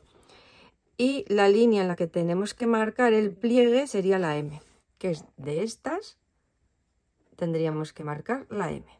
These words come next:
En nuestra chuleta de centímetros marca lo mismo, veréis. Eh, sería esta caja, la segunda, quedaría de cuatro con cuatro por cuatro con cuatro y una altura de seis con cuatro centímetros.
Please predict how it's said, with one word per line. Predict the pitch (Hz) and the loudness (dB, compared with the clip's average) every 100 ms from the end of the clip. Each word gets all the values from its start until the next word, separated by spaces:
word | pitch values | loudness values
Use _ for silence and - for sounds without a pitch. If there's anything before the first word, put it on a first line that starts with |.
| _ _ _ _ _ _ _ _ _ - _ _ - | _ _ _ _ _ _ _ _ _ -20 _ _ -8
En | 185 | -2
nuestra | 185 180 175 165 | -2 -4 -6 -6
chuleta | - 160 220 226 208 285 - _ - _ _ | -4 -2 -2 -2 -4 -4 -12 _ -20 _ _
de | - 175 202 190 - _ - | -10 2 4 4 -4 _ -14
centímetros | - 180 175 226 240 226 226 226 277 - - - | -6 -6 -4 0 2 2 2 0 0 -6 -20 -8
marca | 180 180 175 175 | -2 -2 -2 -2
lo | 165 | 0
mismo, | 156 156 151 151 147 _ | 0 -2 -2 -10 -12 _
veréis. | 160 160 156 156 - _ _ _ _ | -6 -2 -2 -4 -18 _ _ _ _
Eh, | - 170 165 165 160 160 160 156 151 - _ _ _ _ | 0 4 6 6 6 6 4 2 -2 -8 _ _ _ _
sería | 175 190 175 160 | -8 -4 -2 -4
esta | 160 165 | -4 -8
caja, | 202 196 | -8 -2
la | 254 | -2
segunda, | 175 160 160 185 220 311 277 | -2 -4 -2 0 -2 -4 -6
quedaría | 196 175 165 170 156 | -4 -2 -2 -2 -2
de | 151 | -4
cuatro | - - 170 170 170 | -8 -6 -6 -6 -10
con | - 160 | -6 -6
cuatro | 156 196 214 170 151 | -6 -10 -6 -8 -8
por | 151 | -12
cuatro | - 151 - 147 | -10 -12 -10 -12
con | 151 147 | -10 -10
cuatro | - 220 226 262 | -4 -4 -4 -6
y | 254 175 | -4 -2
una | 180 | -2
altura | 165 156 185 185 | -4 -4 -4 -2
de | 156 156 | -4 -6
seis | - 165 156 | -8 -10 -10
con | - 151 | -10 -12
cuatro | - 147 - | -10 -16 -12
centímetros. | 156 - 156 226 247 254 247 302 311 | -14 -10 -10 -4 -2 -2 -4 -8 -8